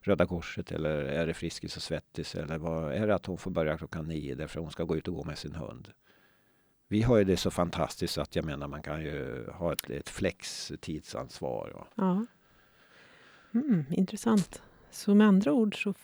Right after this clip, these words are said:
Speaker 2: frågar du redan, eller du är utforskande liksom, i vad är det som är meningsskapande för den här personen?
Speaker 1: Ja, det
Speaker 2: Alltså,
Speaker 1: är
Speaker 2: eller ger meningsfullhet och frihet, eller, ja.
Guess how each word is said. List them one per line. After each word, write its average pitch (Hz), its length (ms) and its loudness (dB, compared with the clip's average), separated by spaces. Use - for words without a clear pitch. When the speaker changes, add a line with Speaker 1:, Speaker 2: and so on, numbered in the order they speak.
Speaker 2:
frågar 208 480 4
du 190 160 6
redan, 170 340 6
eller 170 220 6
du 175 220 4
är 170 120 0
utforskande 180 1000 0
liksom, 175 340 0
i 170 140 4
vad 170 280 2
är 170 180 2
det 160 80 0
som 160 180 -2
är 160 60 6
meningsskapande 160 1000 2
för - 120 -2
den 165 80 2
här 160 120 0
personen? 170 420 -6
Speaker 1:
Ja, 113 500 0
det 107 120 -2
Speaker 2:
Alltså, 185 160 4
Speaker 1:
är 196 60 6
Speaker 2:
eller 185 140 6
ger 175 200 6
meningsfullhet 165 1120 2
och - 220 -10
frihet, 165 680 -2
eller, - 440 -4
ja. 165 180 -4